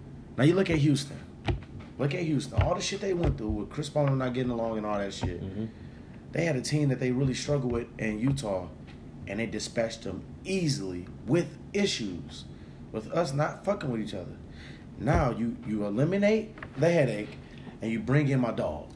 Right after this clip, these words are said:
Speaker 2: But think about that. Let's talk about that Utah team. Yeah, that's another team that clearly got better.
Speaker 1: Yep.
Speaker 2: They not changing. They not changing chemistry. You see what I'm saying?
Speaker 1: No, I
Speaker 2: They,
Speaker 1: think they
Speaker 2: what,
Speaker 1: added a lot of
Speaker 2: but see,
Speaker 1: pieces.
Speaker 2: but see what they doing is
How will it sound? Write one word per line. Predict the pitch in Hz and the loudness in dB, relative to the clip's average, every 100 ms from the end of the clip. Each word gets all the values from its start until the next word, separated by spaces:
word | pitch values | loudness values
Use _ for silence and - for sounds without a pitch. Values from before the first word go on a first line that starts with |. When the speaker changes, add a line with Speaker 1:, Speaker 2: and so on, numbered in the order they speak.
| - - | -16 -10
Speaker 2:
But | 101 104 | -8 -4
think | 156 | -2
about | 143 113 104 | -2 -4 -6
that. | 95 | -4
Let's | 107 | -4
talk | - 147 | 0 0
about | 135 139 | 2 4
that | 139 | 4
Utah | 165 170 110 | 2 0 -4
team. | 98 107 87 80 - - | -4 -4 -6 -8 -10 -2
Yeah, | |
that's | 107 151 | 0 2
another | 143 180 | 2 4
team | 147 - 143 139 131 - | 2 2 4 4 2 -4
that | 107 - | -4 -4
clearly | - - 170 156 | -4 2 4 4
got | 147 139 135 | 4 4 4
better. | 185 127 87 | 2 2 -2
Speaker 1:
Yep. | 90 104 - | 0 0 0
Speaker 2:
They | 170 202 | -2 0
not | 190 | 0
changing. | - 202 202 208 175 175 139 | -2 0 2 2 2 0 -2
They | 180 214 | 0 0
not | 220 - | 0 0
changing | 208 180 165 | 0 0 0
chemistry. | 254 254 180 - 87 - - | 2 2 0 -4 -8 -10 -4
You | 170 | 0
see | 185 226 | 2 4
what | |
I'm | 220 | 4
saying? | 214 233 220 214 | 4 2 0 4
Speaker 1:
No, | 135 143 | 10 10
I | 156 | 10
Speaker 2:
They, | 247 - | 8 8
Speaker 1:
think | 131 | 10
they | - | 10
Speaker 2:
what, | |
Speaker 1:
added | 160 170 147 | 12 12 12
a | 120 | 10
lot | 117 113 | 10 8
of | 110 | 8
Speaker 2:
but | 175 | 4
see, | - | 4
Speaker 1:
pieces. | 202 | 4
Speaker 2:
but | 170 | 2
see | 220 | 4
what | 202 208 | 4 6
they | 262 | 4
doing | 240 214 196 | 6 6 6
is | 180 175 | 4 2